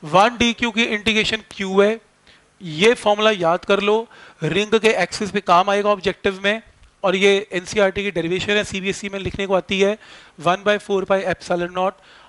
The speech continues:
R Q divided by under root of R square plus A square raise to power three by two। Formula याद कर लो, mark कर लो, कोई डाउट इसमें?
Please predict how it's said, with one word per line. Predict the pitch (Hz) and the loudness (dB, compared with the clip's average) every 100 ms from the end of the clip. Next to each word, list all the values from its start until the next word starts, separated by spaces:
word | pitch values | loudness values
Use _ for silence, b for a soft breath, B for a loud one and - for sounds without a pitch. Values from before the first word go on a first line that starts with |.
| _ 170 | _ 4
R | 170 190 | 4 2
Q | - 214 196 | -6 -6 -2
divided | 175 175 185 | 0 0 0
by | 185 185 | 0 0
under | 196 175 | -2 -4
root | 190 190 | -4 -2
of | 190 - 180 | -4 -2 0
R | 175 | 0
square | 170 - 202 196 | -2 -4 -4 -2
plus | 190 | -8
A | 185 180 | -2 -2
square | 170 196 180 | -2 -4 0
raise | 170 - | -2 -2
to | 180 | 0
power | 170 214 277 - b b _ | 2 2 -2 -6 b b _
three | 175 165 | -6 -4
by | 147 151 - | -4 -6 -8
two। | 370 - - _ - | -10 -10 -20 _ -8
Formula | - 170 175 | -4 -2 0
याद | 170 160 156 143 | 0 0 -2 -2
कर | 151 147 | -8 -8
लो, | 165 | -10
mark | 151 147 - | -2 -2 -2
कर | 143 120 | -8 -8
लो, | 80 - _ _ _ B B B B _ | -16 -18 _ _ _ B B B B _
कोई | 196 190 | 2 6
डाउट | 185 185 | 4 2
इसमें? | 165 - 165 | -4 -6 -12